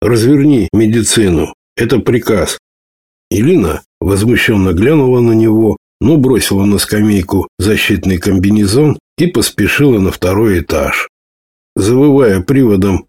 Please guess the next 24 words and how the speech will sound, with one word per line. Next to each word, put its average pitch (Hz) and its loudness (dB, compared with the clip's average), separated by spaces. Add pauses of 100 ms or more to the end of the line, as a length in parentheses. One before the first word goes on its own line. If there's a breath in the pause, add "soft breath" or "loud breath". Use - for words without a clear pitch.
экзоскелетов, 113 0 (200)
группа 147 0
устремилась 110 0
в 117 2
лес. 104 -2 (720)
«Опустить 113 0
забрало», 104 0 (100)
приказал 101 0
Болон. 92 0 (960)
Отбежав 110 0
на 110 -2
полкилометра, 117 0 (220)
он 131 0
поставил 110 0
девушек 107 0
с - -4
металлическим 110 0
листом 110 0 (160)
перед 107 -2
собой 101 0 (360)
и 110 2
по 113 -2
радиотени 113 2
выяснил 101 0